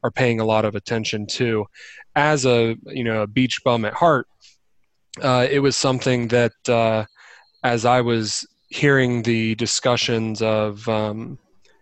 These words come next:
you know, what was going on in China, uh, what Europe had begun seeing, it was something that, um, was concerning to us personally, just because, uh, my wife and I are both scientists. We tend to,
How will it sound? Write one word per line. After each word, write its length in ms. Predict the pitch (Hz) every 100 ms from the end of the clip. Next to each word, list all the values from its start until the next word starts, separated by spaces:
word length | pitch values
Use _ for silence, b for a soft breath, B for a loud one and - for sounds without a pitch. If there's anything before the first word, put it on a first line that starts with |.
| -
you 80 |
know, 120 | 120 110
what 180 | 120
was 160 | 113 104
going 260 | 120 113 110
on 220 | 110 107
in 120 | 101
China, 560 | - 139 131 127 123 117 b b b _
uh, 260 | 113 110 107
what 200 | 110 117
Europe 340 | 117 123 120
had 160 | - 113
begun 380 | 113 120 113 113
seeing, 480 | - 120 113 110 107 b b _
it 80 | 120
was 180 | 117 107
something 560 | 135 127 120 120 117
that, 340 | 110 113 113 110 -
um, 800 | 120 110 107 123 - 50 - 76 -
was 180 | 135 123
concerning 520 | - 131 - 160 143
to 120 | 123 147
us 160 | 135
personally, 720 | - - 254 - 127 113 110
just 240 | 113 120 -
because, 420 | 110 120 113 - B B B B -
uh, 140 | 107
my 160 | 107 113
wife 300 | 123 120 -
and 100 | 120
I 100 | 113
are 100 | 107
both 220 | 113 107
scientists. 760 | - 123 117 110 - 110 -
We 160 | 110 101
tend 320 | - 117 110
to, 260 | 107 107